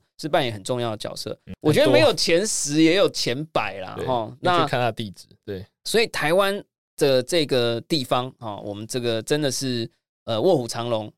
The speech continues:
Speaker 2: 嗯。
Speaker 1: 那我觉得大家都也更容易去了解这样相关的产品跟服务，
Speaker 2: 嗯。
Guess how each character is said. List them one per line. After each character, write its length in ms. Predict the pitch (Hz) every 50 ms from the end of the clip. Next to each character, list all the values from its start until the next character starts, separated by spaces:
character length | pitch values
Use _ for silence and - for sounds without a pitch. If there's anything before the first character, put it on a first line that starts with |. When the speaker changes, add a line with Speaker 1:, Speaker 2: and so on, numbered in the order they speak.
| _ _ -
Speaker 2:
嗯。 140 | - 78 143
Speaker 1:
那 340 | 123 127 123 120 117 110 110
我 120 | 110 110 113
觉 120 | 113 113
得 80 | 123 135
大 120 | - 180
家 160 | 175 170 170
都 280 | 160 170 160 156 156 - _ _ _
也 260 | 131 127 120 117 - - _
更 240 | - 233 202 170 151
容 240 | 135 131 123 131 139
易 160 | 165 156 139
去 240 | - - 160 151 139
了 240 | 120 120 110 123 127
解 240 | - 127 110 104
这 120 | 92 - 147
样 140 | 135 127 120
相 180 | - 139 127
关 120 | 131 135 127
的 80 | 117
产 180 | - - 107 104
品 140 | 104 101 104
跟 120 | 107 113
服 160 | 117 - -
务， 40 | 101
Speaker 2:
嗯。 220 | 107 113 104 -